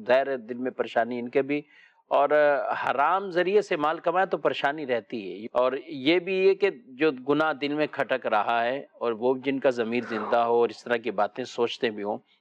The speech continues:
تو یہ ماشاءاللہ ایک اچھی سوچ ہے، لیکن جو چیز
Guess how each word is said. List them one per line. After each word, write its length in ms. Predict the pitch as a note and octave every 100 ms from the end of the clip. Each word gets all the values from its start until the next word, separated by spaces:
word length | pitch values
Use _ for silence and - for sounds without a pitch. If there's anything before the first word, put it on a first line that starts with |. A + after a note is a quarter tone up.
| _
تو 440 | - G#2 G2+ G2 F#2+ -
یہ 280 | - A2+ B2+ B2 -
ماشاءاللہ 520 | E2+ G2+ G#2+ C3+ C#3
ایک 200 | C3 C3
اچھی 300 | A2 - F3+
سوچ 320 | - C#3 C3+
ہے، 100 | D#3
لیکن 520 | C3+ A2+ D#3+ D3+ C#3 D3 _ _ _ _
جو 260 | - A#2 D#3
چیز 260 | D#3 F3